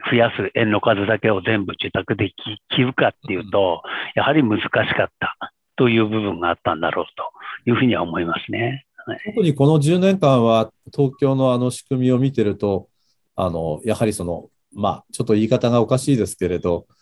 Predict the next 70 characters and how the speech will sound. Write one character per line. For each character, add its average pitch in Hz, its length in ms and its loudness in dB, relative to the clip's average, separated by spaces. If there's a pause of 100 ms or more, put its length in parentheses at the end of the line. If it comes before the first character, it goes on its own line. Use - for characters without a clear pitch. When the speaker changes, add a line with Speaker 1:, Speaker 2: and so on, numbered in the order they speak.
(260)
Speaker 2:
も 98 120 -6
う - 20 -8
完 113 180 0
全 113 160 0
に 113 120 2
あ 107 100 2
の、 104 560 2 (400)
建 131 260 2
物 147 180 4
も 113 140 0
含 - 260 -2
め 131 140 2
て、 95 400 0 (680)
金 131 200 0
額 123 240 2
も 123 120 4
含 156 260 0
め 117 140 4
て、 95 440 -2 (280)
あ 107 80 -2
あ 120 60 4
い 120 40 4
う 113 40 0
形 113 340 -2
で 110 120 4
こ 98 420 0
う、 - 20 -20 (920)
き - 80 -20
ち 135 180 0
ん 107 120 -4
と 95 220 0
し - 100 -10
た 107 100 -2
形 110 320 -2
に 120 80 2
な 107 80 4
り 117 80 4
ま 123 120 4
す - 80 -6
か 101 80 2
ら 90 60 0
ね。 101 100 -2
そ 131 120 2
う 123 40 6
す - 80 -12
る 143 80 6
と - 20 -4
株 120 260 2
式 143 200 -2
な 120 100 4
ん 87 60 -6
か 90 60 -8
が、 90 240 -4 (460)
あ、 104 220 0
あ 131 80 2
る 123 60 4
程 110 160 4
度 104 100 4
叩 110 280 0
い 117 60 4
て 95 260 -2 (120)
取 - 180 4
れ 151 60 8
る 139 60 8
っ - 20 -2
て 123 100 -4
い 98 40 0
う - 20 -6
の 90 60 -2
は 85 120 -4